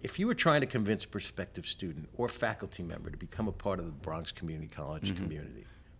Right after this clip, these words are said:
Speaker 1: what would you say to her or him to make that happen?
Speaker 2: What I would say to a student is, is that, to a faculty,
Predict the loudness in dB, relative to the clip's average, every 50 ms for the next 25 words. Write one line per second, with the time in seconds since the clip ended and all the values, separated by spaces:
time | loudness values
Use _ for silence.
0 | -8 -2 -2 0 0 0 0 0 -2 -2 -2 0 2 2 4 4 2 0 -2 -6
1 | -8 -12 -12 -8 -4 -2 -2 0 0 -2 -4 -4 -6 -6 -6 -6 -8 -10 -12 -14
2 | -18 -20 -20 -20 -20 -20 -20 -20 -20 -20 -16 -10 -6 -4 -2 -2 -4 -6 -8 -12
3 | -12 -12 -12 -12 -12 -14 -14 -10 0 4 8 10 12 12 12 12 10 8 8 8
4 | 8 8 8 8 8 8 8 6 6 6 6 8 8 6 6 4 2 2 2 2
5 | 4 6 8 8 8 6 4 2 6 6 8 8 8 8 10 12 12 12 10 8
6 | 4 6 4 2